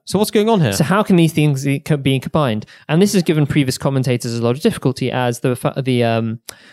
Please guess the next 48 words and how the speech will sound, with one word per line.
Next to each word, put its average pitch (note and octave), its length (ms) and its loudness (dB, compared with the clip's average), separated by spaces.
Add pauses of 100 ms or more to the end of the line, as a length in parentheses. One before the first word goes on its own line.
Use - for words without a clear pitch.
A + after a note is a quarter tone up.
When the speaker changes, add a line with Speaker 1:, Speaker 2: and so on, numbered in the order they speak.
(120)
Speaker 2:
the B2 360 2
fourth D3+ 320 0
caliph A#2+ 320 -2
of A#2 100 -6
the C3 80 -2
Ahmadi A#2 320 -2
Muslim A2+ 240 -6
community, F3 400 0
Hazrat B2+ 200 0
Mirza A2+ 180 -2
Tahir C3+ 260 0
Ahmad, D#3+ 380 0 (340)
uh, A2+ 240 0
may A2 120 -2
Allah A2 140 0
have A2+ 60 -4
mercy C#3+ 280 0
on C3 80 2
him, B2 200 -2 (300)
he E3 160 4
wrote C#3+ 240 2
in C3 60 4
his A#2+ 100 0
book, C#3 240 -2
Revelation, B2 460 -2
Rationality, A#2 420 -4
Knowledge A2 240 -2
and A2+ 80 -4
Truth, G#3+ 240 2
he F#3+ 240 0
pointed E3 340 2
out B2+ 120 0
that A#2+ 120 0
previous E3 300 2
commentators C3+ 460 -2
thought, B2+ 160 0
"Okay, C3+ 120 0
maybe D3+ 320 2
this C3+ 220 0
means, B2 380 -2
like, A2+ 340 -4 (300)
like, B2 340 -2
uh, B2 180 2
the B2+ 140 0
end C#3 160 0
of A#2+ 40 -4
the B2+ 80 0
world, C#3+ 520 0